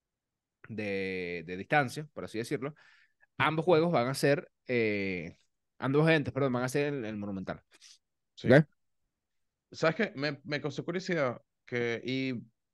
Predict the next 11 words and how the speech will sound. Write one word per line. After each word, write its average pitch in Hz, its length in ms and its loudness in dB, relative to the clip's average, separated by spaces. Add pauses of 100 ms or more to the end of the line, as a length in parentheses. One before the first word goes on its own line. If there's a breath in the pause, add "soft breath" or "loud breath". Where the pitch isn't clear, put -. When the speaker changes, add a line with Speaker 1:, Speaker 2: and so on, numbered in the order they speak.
(760)
Speaker 2:
genuinamente 135 520 -4
me, 156 160 -4
me, 110 220 -6
me, 104 180 -8
me 107 220 -4
dio, 120 340 -4
me, 110 180 -8
o - 60 -16
sea, - 160 -8
quería 104 220 -4
la, 123 160 -2